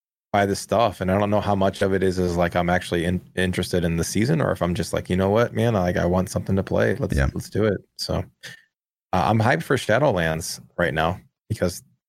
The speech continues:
Speaker 1: because of that reason. I'm just like, "Fuck, I just want something new." Want
Speaker 2: Do you
Speaker 1: something to
Speaker 2: think
Speaker 1: play.
Speaker 2: that, like, what you're seeing in Shadowlands, you think the
Speaker 1: I've
Speaker 2: hype is
Speaker 1: avoided a
Speaker 2: reason?
Speaker 1: lot because I'm
Speaker 2: Mm.
Speaker 1: kinda just, like, I, I've always done that with WoW. Like, I don't know what, like, most games,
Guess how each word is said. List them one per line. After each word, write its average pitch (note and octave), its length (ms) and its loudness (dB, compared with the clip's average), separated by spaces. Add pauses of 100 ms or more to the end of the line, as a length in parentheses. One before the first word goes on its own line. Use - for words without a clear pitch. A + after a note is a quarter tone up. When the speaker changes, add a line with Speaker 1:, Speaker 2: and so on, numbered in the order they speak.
(240)
Speaker 1:
because F#2 160 -2
of F2+ 60 0
that G2+ 260 2
reason. F#2+ 300 0
I'm E2+ 100 -4
just - 160 -8
like, - 100 -8
"Fuck, - 220 -6
I F2+ 60 -2
just G#2+ 120 -2
want G2+ 140 -2
something G#2 220 -2
new." F2+ 160 0
Want F#2+ 100 -2 (320)
Speaker 2:
Do - 80 2
you - 40 2
Speaker 1:
something C#3 120 -2
to C#3+ 40 2
Speaker 2:
think F#3 160 2
Speaker 1:
play. F#3+ 100 4
Speaker 2:
that, F3+ 60 2
like, C#3+ 240 2
what F#2 360 2
you're G#2 120 4
seeing G2 380 2
in A2 120 4
Shadowlands, B2 500 2
you G2+ 80 2
think - 440 -2 (1400)
the C#3 60 2
Speaker 1:
I've F#3+ 120 4
Speaker 2:
hype G#3+ 160 4
is A2+ 100 0
Speaker 1:
avoided D#3 260 4
a - 40 4
Speaker 2:
reason? A2 140 4
Speaker 1:
lot F#2+ 400 2
because A#2 440 0
I'm G#2+ 140 0
Speaker 2:
Mm. A#2+ 100 2
Speaker 1:
kinda C#3+ 260 4
just, G#2+ 340 -4
like, F#2+ 220 -4
I, - 160 2 (160)
I've A2 160 2
always B2+ 300 4
done G#2+ 180 2
that G2+ 140 2
with F2 120 -2
WoW. D#2 300 2 (160)
Like, F#2 140 2
I G#2 80 6
don't B2 120 4
know B2 120 4
what, A2+ 240 4
like, G#2 180 0
most A#2+ 320 2
games, B2 560 0